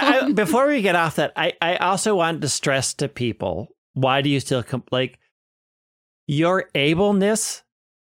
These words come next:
Speaker 1: is temporary.
Speaker 2: Oh, yeah. Yes.
Speaker 1: You can quickly find yourself into a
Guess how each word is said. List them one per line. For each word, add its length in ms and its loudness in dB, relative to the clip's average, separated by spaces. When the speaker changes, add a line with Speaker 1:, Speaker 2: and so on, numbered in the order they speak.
Speaker 1:
is 300 0
temporary. 800 -6
Speaker 2:
Oh, 100 0
yeah. 220 -2
Yes. 220 0
Speaker 1:
You 140 4
can 300 0
quickly 640 0
find 520 0
yourself 680 -2
into 880 0
a 400 0